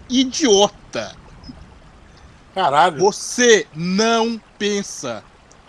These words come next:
Speaker 1: sobre superinteligência artificial. E ainda mais, você não pensa se essa porra pode ou não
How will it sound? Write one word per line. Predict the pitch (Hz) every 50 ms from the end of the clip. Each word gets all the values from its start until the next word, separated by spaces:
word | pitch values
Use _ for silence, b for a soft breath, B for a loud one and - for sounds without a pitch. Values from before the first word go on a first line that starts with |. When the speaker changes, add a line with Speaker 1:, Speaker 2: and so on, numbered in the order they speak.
| _ _ _ -
Speaker 1:
sobre | - - 202 185 165 196 185
superinteligência | - - 208 170 202 190 196 180 - 190 190 185 156 190 180 - 190
artificial. | - - - - 180 - - 196 175 165 151 117 101 - _ _ _ _ _ _ _ _ _ _ _ _ _ _ -
E | 208 214 214 247
ainda | 233 233 269 277 254 269
mais, | 214 208 208 190 151 127
você | 139 135 143 143 - - 170
não | 160 170 190 220 233
pensa | - - - 180 180 185 - - - 190 190 196 - _ _ _ _ _ _ _ _ _ _
se | - - - - 175 160
essa | 175 180 - - 175
porra | - - 180 175 151 170 160
pode | - - 170 175 196 202 180 160 185 214 - - 160
ou | 180 185 208 226 226
não | 214 208 185 190 196 202 202 185 165 135 107 101 98 98